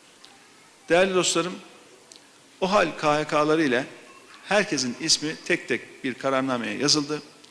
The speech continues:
ve herkes tek bir sepete atıldı. İnsanların işlerine, açlarına son verildi. Oysa K H K kullanılarak bireyler için idari işlem yapılamaz.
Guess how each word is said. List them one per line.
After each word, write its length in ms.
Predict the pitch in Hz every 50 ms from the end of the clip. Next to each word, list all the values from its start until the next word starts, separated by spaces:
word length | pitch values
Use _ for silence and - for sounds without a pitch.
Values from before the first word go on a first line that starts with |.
| - - - - - - - - -
ve 60 | 117
herkes 480 | 117 170 185 180 - 151 127 - -
tek 240 | - 175 170 - -
bir 60 | 147
sepete 340 | 127 - 120 110 107 - -
atıldı. 420 | - 135 - 165 147 135 147 151 - - - - - - - - - - -
İnsanların 680 | 180 190 190 180 - 170 156 143 135 123 131 156 165 156 - - - -
işlerine, 640 | 139 127 - - 135 123 117 113 120 127 135 139 139 139 - - - -
açlarına 600 | 123 117 - - 113 107 101 107 113 113 113 117
son 300 | - - - 113 104 95
verildi. 300 | 85 78 71 71 - - - - - - - - - - - -
Oysa 340 | 170 202 214 - 185 131 - - - - - - - - - - - - - - - -
K 160 | - - 139 135
H 140 | 143 151
K 200 | - 233 247 233
kullanılarak 580 | - - 185 180 180 180 190 202 208 180 120 - - - - - - - - - - - - - - -
bireyler 360 | 135 143 160 165 175 214 226
için 300 | 214 - - 151 117 95 - - - - - - - - - - -
idari 360 | 143 143 143 160 170 175 165 151
işlem 300 | - - - 147 139 127
yapılamaz. 640 | 123 117 - 123 135 135 110 101 - - - -